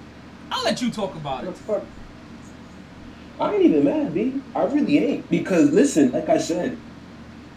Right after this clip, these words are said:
Speaker 2: I would have felt more worried going
Speaker 1: Wait a minute,
Speaker 2: into
Speaker 1: did
Speaker 2: the,
Speaker 1: you?
Speaker 2: this
Speaker 1: Wait.
Speaker 2: game with the Buffalo Bills if them niggas won. If them niggas won with the way they've been playing the last few weeks,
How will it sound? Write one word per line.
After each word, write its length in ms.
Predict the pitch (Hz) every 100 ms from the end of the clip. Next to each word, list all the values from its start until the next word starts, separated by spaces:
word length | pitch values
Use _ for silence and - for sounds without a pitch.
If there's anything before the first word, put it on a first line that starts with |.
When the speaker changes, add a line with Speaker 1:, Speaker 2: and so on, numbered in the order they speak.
| -
Speaker 2:
I 240 | 143 196 208
would 180 | 175
have 120 | 156 143
felt 320 | 160 147 139
more 260 | 147 165 151
worried 520 | 147 160 147 147 135
going 180 | 143 151
Speaker 1:
Wait 120 | 147
a 40 | 143
minute, 200 | 269 285
Speaker 2:
into 120 | 277
Speaker 1:
did 120 | -
Speaker 2:
the, 20 | 277
Speaker 1:
you? 100 | -
Speaker 2:
this 160 | 147
Speaker 1:
Wait. 140 | 269 -
Speaker 2:
game 200 | 143 143
with 80 | 143
the 80 | 131
Buffalo 500 | 143 143 151 143 139
Bills 720 | 143 143 139 135 127 - - - - - - -
if 240 | 160 160 165
them 180 | 151
niggas 320 | 151 143 143 120
won. 420 | - - - 92 - - -
If 160 | 143
them 160 | 190 214
niggas 340 | 214 196 143
won 280 | 143 180 226
with 120 | 175
the 60 | 151
way 200 | 151 156
they've 120 | 185
been 180 | 190 143
playing 280 | 170 185 214
the 60 |
last 340 | 214 214 214 -
few 160 | 262
weeks, 400 | 277 320 330 -